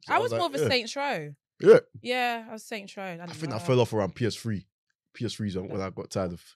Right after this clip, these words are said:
Speaker 2: What game? I don't know. What's, what
Speaker 1: Hmm?
Speaker 2: number was the, um, game?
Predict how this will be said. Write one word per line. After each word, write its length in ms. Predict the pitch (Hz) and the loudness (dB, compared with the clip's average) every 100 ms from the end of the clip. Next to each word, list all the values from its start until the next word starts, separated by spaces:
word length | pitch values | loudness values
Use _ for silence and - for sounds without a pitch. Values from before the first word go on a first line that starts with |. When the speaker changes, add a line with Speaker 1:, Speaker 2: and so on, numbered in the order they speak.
| _ - | _ -18
Speaker 2:
What 260 | 185 - | -16 -12
game? 200 | - 196 - _ _ _ | -12 -12 -14 _ _ _
I 80 | 165 | -18
don't 180 | 160 160 | -16 -14
know. 180 | 160 151 | -14 -14
What's, 260 | 151 - - _ _ | -16 -20 -20 _ _
what 280 | 165 180 - | -14 -10 -4
Speaker 1:
Hmm? 80 | 117 | -2
Speaker 2:
number 420 | 147 175 165 147 _ | -2 -6 -12 -14 _
was 180 | 165 151 | -16 -14
the, 500 | 165 156 151 151 147 | -14 -12 -12 -14 -16
um, 220 | - 151 | -16 -14
game? 360 | 151 151 139 | -14 -14 -16